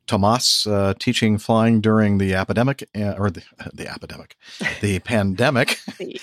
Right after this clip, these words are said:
Speaker 2: appendectomy
Speaker 1: The apode-
Speaker 2: epidemic?
Speaker 1: <laughs> Something that has some of those letters in it, many of the same. And Tom, uh, he has a, he, he sends some opinion and advice regarding, uh, loans for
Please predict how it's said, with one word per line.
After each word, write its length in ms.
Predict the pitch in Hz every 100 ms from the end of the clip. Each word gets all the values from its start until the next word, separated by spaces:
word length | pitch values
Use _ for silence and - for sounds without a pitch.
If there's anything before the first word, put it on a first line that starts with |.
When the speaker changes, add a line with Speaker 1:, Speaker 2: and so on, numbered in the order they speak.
| -
Speaker 2:
appendectomy 760 | 202 233 233 202 240 233 240
Speaker 1:
The 80 | 240
apode- 320 | 233 151 -
Speaker 2:
epidemic? 920 | 151 220 - - 175 - 202 - 185 - - -
Speaker 1:
<laughs> 120 | -
Something 420 | - - 165 160 147
that 100 | 120
has 180 | 120
some 140 | - 113
of 40 |
those 200 | 101 95
letters 400 | 87 87 82 - -
in 140 | 78
it, 180 | - -
many 280 | 92 95 80 - - -
of 80 | 87
the 80 |
same. 320 | 85 80 80 80 - - - - -
And 560 | 107 113 113 113 107
Tom, 560 | - 131 117 113 113 -
uh, 420 | 107 104 101 95
he 100 | 101
has 180 | 98 95
a, 260 | 95 87 90 _ _ _ -
he, 140 | 98 -
he 160 | 104
sends 460 | 101 - 110 104 104
some 500 | 107 98 92 92 92 -
opinion 400 | - 131 123 110
and 200 | 101 101
advice 440 | 87 90 87 85
regarding, 520 | 92 85 85 85 82 - - - _ -
uh, 220 | 85 82
loans 720 | 82 92 92 92 90 87 80
for 640 | - 90 87 85 82 82